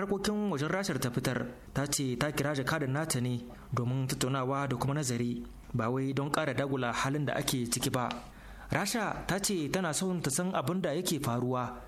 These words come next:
da kuma yin nazari game da sabuwar gwamnatin Amurka da kuma ƙoƙarin kare abin da ta kira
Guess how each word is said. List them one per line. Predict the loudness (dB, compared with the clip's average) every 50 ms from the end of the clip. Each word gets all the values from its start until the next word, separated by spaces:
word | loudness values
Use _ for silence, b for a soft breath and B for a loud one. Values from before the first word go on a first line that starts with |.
| B B B B B B
da | -4 -2
kuma | 0 0 0
yin | 0 0 0 0
nazari | 0 0 0 0 0 0 0 0
game | 0 0 0 0
da | 0 0
sabuwar | 0 0 0 0 0 0 0 2
gwamnatin | 0 0 0 0 0 0 0 0
Amurka | 0 0 0 0 0 0 0 0 -2 -4 -6 -10 -14 B B B B B B B B
da | B -2
kuma | 0 0 0 0 0
ƙoƙarin | 0 0 0 0 0 2 2 0 0 0
kare | 0 0 0 0 0 0 0
abin | 0 0 0 0
da | 0
ta | 0 -2 0
kira | 0 0 0 2 0 0 -2